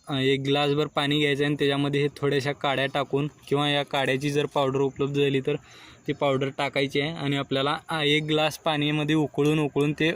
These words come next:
आटवून एक कपभर पाणी करायचं आहे आणि ते सकाळी अनुषापोटी प्यायचं आहे. हे असं केल्याने बरेचसे आजार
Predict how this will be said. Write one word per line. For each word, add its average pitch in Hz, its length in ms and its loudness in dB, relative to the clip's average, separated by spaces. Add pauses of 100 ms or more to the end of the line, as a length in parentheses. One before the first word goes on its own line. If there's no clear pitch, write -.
आटवून 147 380 0
एक 156 220 0
कपभर 151 340 0
पाणी 147 280 0
करायचं 139 260 0
आहे 143 60 2
आणि 147 160 0
ते 160 120 0 (420)
सकाळी 143 340 -2
अनुषापोटी 143 680 -2
प्यायचं 110 380 -2
आहे. 92 80 -8 (720)
हे 143 60 -2
असं 143 240 -2
केल्याने 151 380 0
बरेचसे 156 800 0
आजार 151 340 0